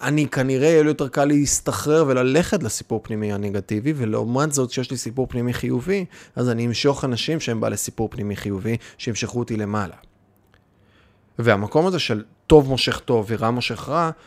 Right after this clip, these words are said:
או למה מדברים תמיד על כסף, שכסף מושך כסף, שהרבה יותר קל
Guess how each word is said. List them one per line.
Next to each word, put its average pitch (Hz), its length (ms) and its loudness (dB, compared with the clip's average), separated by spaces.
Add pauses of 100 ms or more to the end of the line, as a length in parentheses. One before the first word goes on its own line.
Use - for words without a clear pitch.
(160)
או 113 140 2
למה 127 280 2
מדברים 120 320 0
תמיד 117 240 -4
על 104 120 -4
כסף, 120 360 -4
שכסף 120 440 -6
מושך 110 240 -10
כסף, - 380 -8 (520)
שהרבה 107 280 0
יותר 131 200 0
קל 123 340 4